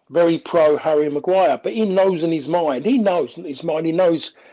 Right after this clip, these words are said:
and I think everyone out there knows that they're, everything's United's strength has been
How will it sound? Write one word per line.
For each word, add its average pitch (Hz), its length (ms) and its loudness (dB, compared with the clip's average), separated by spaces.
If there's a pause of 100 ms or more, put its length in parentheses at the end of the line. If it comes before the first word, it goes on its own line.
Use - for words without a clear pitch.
and 160 200 -6
I 143 40 -8
think 220 260 -2
everyone 175 420 0
out 185 240 0
there 139 160 0
knows 156 580 -4 (320)
that - 160 -2
they're, 170 180 -2 (360)
everything's 196 480 -4
United's 165 480 0
strength 185 480 -2
has 139 140 -8
been 156 500 -2